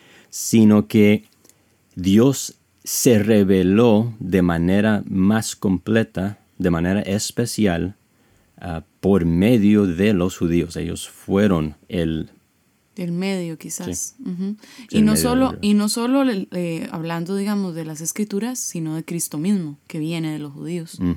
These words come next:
Speaker 2: quien es, como tú mencionaste, la revelación completa de Dios.
Speaker 1: Ujú.
Speaker 2: Ujú.
Speaker 1: Sí. Entonces, creemos que eso es lo que significa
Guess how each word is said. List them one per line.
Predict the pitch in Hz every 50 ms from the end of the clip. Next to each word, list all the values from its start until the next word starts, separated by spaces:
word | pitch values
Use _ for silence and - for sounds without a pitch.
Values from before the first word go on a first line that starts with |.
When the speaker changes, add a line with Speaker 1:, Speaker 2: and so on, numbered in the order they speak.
| - 165
Speaker 2:
quien | - 175 165 165
es, | 165 165 -
como | - - 180 170
tú | - - 170 160 156 -
mencionaste, | - 170 170 165 175 170 165 160 156 - - 185 - _ _ _ _ _ _ _
la | 175 170
revelación | 156 156 156 156 151 151 151 - - 165 160 156 160 156 _ _ _ _ _ _ _ _
completa | - - 170 156 147 - 175 170 160 160 - 160 151 _ _ _ _ _ _ _ _ _ _ _ _ _
de | _ 165 151 147
Dios. | 151 170 185 180 180 - - - -
Speaker 1:
Ujú. | 101 90 - 175 - - _ _ _ _ _ _ _ -
Speaker 2:
Ujú. | 160 156 156 165 165 175 - _ _ _ _ - _ _
Speaker 1:
Sí. | - - - - _ _ _ _ _
Entonces, | _ - 82 80 82 80 - - _ _ _ - - - - _ _ _ _ _ _
creemos | - - 90 90 101 104 107 -
que | - 95 90 104
eso | 127 - -
es | 104 98
lo | 95 90
que | - 92 90
significa | - - - 92 90 87 82 - 95 95 90 - 104 101 98